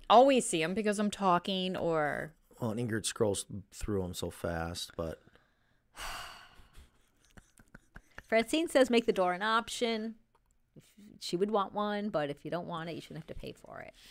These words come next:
Speaker 3: I think people agree that if it's not necessary, they don't want it added to the cost of the coop.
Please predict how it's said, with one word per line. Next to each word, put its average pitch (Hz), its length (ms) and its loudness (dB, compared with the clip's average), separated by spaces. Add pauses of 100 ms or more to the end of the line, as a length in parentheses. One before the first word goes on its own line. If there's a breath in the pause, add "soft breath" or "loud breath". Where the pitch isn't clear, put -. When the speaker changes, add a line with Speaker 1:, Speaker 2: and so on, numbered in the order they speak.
(1700 loud breath)
Speaker 3:
I 240 60 4
think 466 240 0
people 262 260 4
agree 202 300 4
that 160 160 0
if 165 180 -6
it's 180 200 -4
not 202 260 -2
necessary, 170 640 -4
they 175 100 -4
don't 202 180 -6
want 170 120 -8
it 147 100 -12
added 147 240 -10
to - 120 -20
the - 80 -16
cost - 340 -14
of - 80 -18
the - 80 -20
coop. - 380 -20